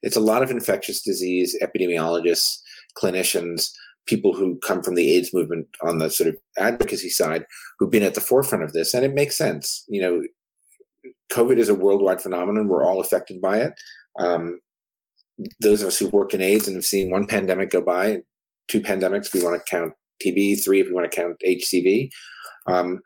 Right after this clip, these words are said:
you know, really have a, a wealth of experience to, and sort of muscle memory in terms of dealing with sort of recalcitrant governments and drug companies,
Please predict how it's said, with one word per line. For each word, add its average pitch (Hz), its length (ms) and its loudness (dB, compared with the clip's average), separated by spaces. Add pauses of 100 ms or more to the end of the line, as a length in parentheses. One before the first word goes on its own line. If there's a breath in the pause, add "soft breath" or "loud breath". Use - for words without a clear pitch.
(520 soft breath)
you 101 120 2
know, - 240 4 (160)
really 107 340 4
have 92 260 2
a, 87 340 4
a 95 80 2
wealth 104 300 2
of 104 40 -2
experience 98 540 0
to, - 180 -2 (320)
and 85 360 -4
sort 90 200 0
of 90 120 -2 (720)
muscle 104 320 0
memory 82 400 0
in 82 100 -6
terms 85 220 -4
of 80 140 -4
dealing 87 320 0
with 80 160 0
sort 85 180 2
of 78 100 -2 (380 loud breath)
recalcitrant 90 640 -2
governments 82 560 -2
and 80 160 -2
drug 95 220 0
companies, 78 520 -4